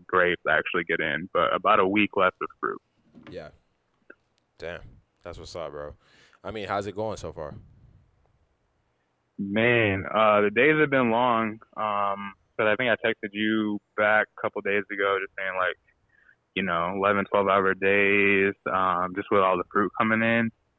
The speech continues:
Speaker 1: Uh, but obviously just absorbing a lot, learning a lot, um, still trying to stay active, still trying to get shit done, like, personally, but also trying to make sure the mental is good.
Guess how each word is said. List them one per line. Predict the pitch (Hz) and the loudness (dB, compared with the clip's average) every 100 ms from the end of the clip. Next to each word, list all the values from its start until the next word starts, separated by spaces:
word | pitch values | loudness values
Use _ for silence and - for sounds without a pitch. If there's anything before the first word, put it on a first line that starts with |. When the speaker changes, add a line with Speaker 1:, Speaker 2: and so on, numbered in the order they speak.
| _ _ _ _ - | _ _ _ _ -2
Speaker 1:
Uh, | 95 95 92 | 2 4 2
but | 90 | 2
obviously | 101 101 - 101 | 2 2 -2 -4
just | 101 - | -4 -6
absorbing | 95 101 101 101 | -4 0 0 -2
a | 98 | -4
lot, | 90 95 95 87 | 0 2 2 0
learning | 95 98 | -2 -4
a | 92 92 | -4 -2
lot, | 95 95 95 - _ _ _ - | 0 2 2 0 _ _ _ -8
um, | 92 90 92 87 82 90 _ _ _ | -4 -2 -2 -2 -4 -8 _ _ _
still | - 98 - | -2 -2 0
trying | 98 | -2
to | 95 | -4
stay | - 87 - | -4 -4 0
active, | 104 98 - 101 98 95 92 _ _ _ _ _ _ | 0 0 -2 0 2 0 -4 _ _ _ _ _ _
still | 104 | -2
trying | 92 104 | 0 -2
to | 95 | -2
get | 92 90 - | -2 -2 -2
shit | 92 - | -4 -2
done, | 95 95 92 92 | 0 0 0 -2
like, | 85 82 | -4 -6
personally, | - 107 104 107 98 98 98 95 | 0 2 2 0 0 2 2 2
but | 87 | 0
also | 87 92 - 92 90 92 - - _ _ _ _ _ - | 0 -2 -2 0 2 0 -4 -20 _ _ _ _ _ -2
trying | 98 | 0
to | 98 | 0
make | 95 - | 0 0
sure | 98 | 0
the | 98 | 2
mental | 101 107 - 104 107 | 0 0 2 2 2
is | 101 | 2
good. | 104 104 104 104 104 | 2 4 4 4 2